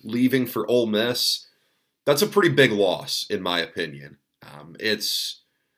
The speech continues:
certainly a recruiting loss. You know, Biagi was the in for the state of Louisiana, where Purdue had,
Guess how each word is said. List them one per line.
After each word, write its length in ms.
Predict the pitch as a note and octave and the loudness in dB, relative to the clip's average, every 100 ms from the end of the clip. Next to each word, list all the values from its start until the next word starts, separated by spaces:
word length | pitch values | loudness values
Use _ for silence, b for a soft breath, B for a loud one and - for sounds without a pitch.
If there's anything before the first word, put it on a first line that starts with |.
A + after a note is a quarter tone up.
| _ | _
certainly 440 | - D#3+ D#3+ E3 | -2 0 2 2
a 60 | D3 | 2
recruiting 520 | A#2 - C#3 D#3+ E3+ | 2 -2 -2 0 2
loss. 440 | E3+ E3+ D#3+ - | 4 2 2 -2
You 100 | A#2+ | -2
know, 80 | G#2+ | -4
Biagi 560 | - G2+ G#2+ A2 A2 A2 | -2 0 2 2 0 -4
was 200 | A2 G#2+ | -4 -6
the 180 | G2+ - | -8 -6
in 280 | A2 A2+ A2+ | -4 -2 -6
for 640 | - G#2+ G2 G2+ G2 - _ _ _ _ | 0 0 2 0 -2 -6 _ _ _ _
the 60 | - | -2
state 240 | C#3 C3 | 2 2
of 120 | A2+ | 2
Louisiana, 840 | B2 B2 B2 G#2+ A2+ C3 D3 D#3+ D#3+ _ _ _ _ | 0 2 2 2 0 0 0 -2 -8 _ _ _ _
where 300 | - F#2+ G#2+ | -4 4 4
Purdue 460 | G#2+ - A2 A#2 A2+ | 4 -2 0 0 0
had, 640 | G2+ G#2 G#2 G#2 G2 F#2+ | 0 0 0 0 -2 -4